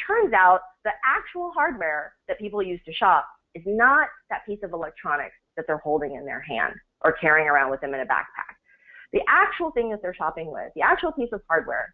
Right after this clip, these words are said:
is between their ears. It is the human brain. That's the decision engine that determines whether a purchase is made or purchase is abandoned. So right now, as we are seeing tremendous disruption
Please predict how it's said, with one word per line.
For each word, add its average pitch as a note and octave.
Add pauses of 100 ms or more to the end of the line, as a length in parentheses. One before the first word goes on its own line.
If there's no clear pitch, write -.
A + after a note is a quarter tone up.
(120)
is D3+
between D3+
their C3+
ears. D2+ (220)
It F3+
is D#3+
the F3
human F3
brain. A#2+ (380)
That's A#3+
the D4+
decision G3+
engine C#3+ (240)
that D#3+ (260)
determines G3+
whether D#3+
a D3
purchase F#3
is B3+
made F3+ (160)
or -
purchase D#3+
is C#3
abandoned. B2 (580)
So E3+
right A#3
now, G#3+ (100)
as E3
we F3
are D#3+ (100)
seeing E3+ (100)
tremendous A#3+
disruption D#3+